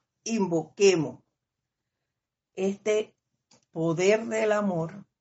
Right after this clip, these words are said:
mucho más se va a expandir en nosotros. Eh, es decir, el que reparte y reparte,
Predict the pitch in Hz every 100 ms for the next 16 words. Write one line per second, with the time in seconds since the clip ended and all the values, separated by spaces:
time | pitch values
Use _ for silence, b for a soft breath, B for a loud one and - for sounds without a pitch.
0 | _ _ _ _ _ _ - 220 233 208
1 | 196 240 240 196 165 170 196 - - _
2 | - 196 147 143 - - 165 165 147 156
3 | 175 196 262 233 170 - _ _ _ _
4 | _ _ - 190 165 180 160 156 - _
5 | _ _ _ _ _ _ _ _ _ _
6 | _ _ _ _ _ _ - 151 185 202
7 | 285 311 - _ _ _ _ _ _ _
8 | - 180 160 170 147 143 - 196 196 -
9 | 170 143 - 226 240 - 131 123